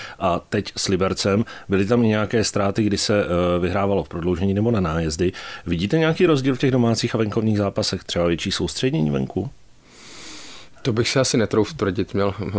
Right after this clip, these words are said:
Speaker 2: je pravda, že by, že bychom, eh, měli, eh, potvrdit pravidlo, že domácí hrad. Nicméně, a, a fanoušci nás skvěle ženou a máme skvělou fanouškovskou kulisu,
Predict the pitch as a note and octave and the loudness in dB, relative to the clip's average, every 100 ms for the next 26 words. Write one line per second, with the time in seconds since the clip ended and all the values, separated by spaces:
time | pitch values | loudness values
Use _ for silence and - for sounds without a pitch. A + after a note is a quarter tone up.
0 | - G#2+ G#2 G#2 G2 F#2+ G2 F#2+ F#2 A2 | 0 0 0 0 0 0 0 -2 -4 -6
1 | G2+ F#2 G2 F#2 - G2+ F#2+ F#2 F#2 F#2 | -4 0 0 0 -2 -2 0 0 0 0
2 | F#2 F#2 F#2+ F#2+ F#2+ - F#2+ F#2+ F#2+ F#2 | 0 0 0 0 -2 -4 -2 -2 -2 -4
3 | F2+ - G2+ F2+ G2 F#2 F#2 F#2 F#2+ F#2+ | -6 -6 -2 -2 0 0 0 0 -2 -2
4 | F2+ - F#2+ F#2+ - - - - - - | -2 0 -2 -2 -8 -20 -20 -20 -20 -20
5 | - - - - - - - - - G2 | -20 -18 -18 -20 -20 -20 -20 -18 -8 -8
6 | - - G2 F#2+ F#2+ F#2+ G2 G2 G2+ G2 | -6 -4 -2 0 0 0 0 0 0 0
7 | G2+ F#2+ F#2 G#2 F#2+ - G2+ F#2+ - - | 0 -2 -2 -2 -2 0 0 -2 -4 -6
8 | - G2+ G2 F#2+ G2+ G2+ F2+ F#2 F2+ F2+ | -2 2 2 2 2 2 2 0 -2 -2
9 | F#2 - - E2+ F#2+ F#2 F2+ F#2+ - - | -4 -10 -10 -4 -2 -2 -2 -6 -12 -6
10 | G#2 F#2+ F#2 G2+ F#2 - - - - F#2 | 0 0 0 0 -2 -4 -6 -4 -2 -2
11 | F#2 - G2+ | -2 -2 -2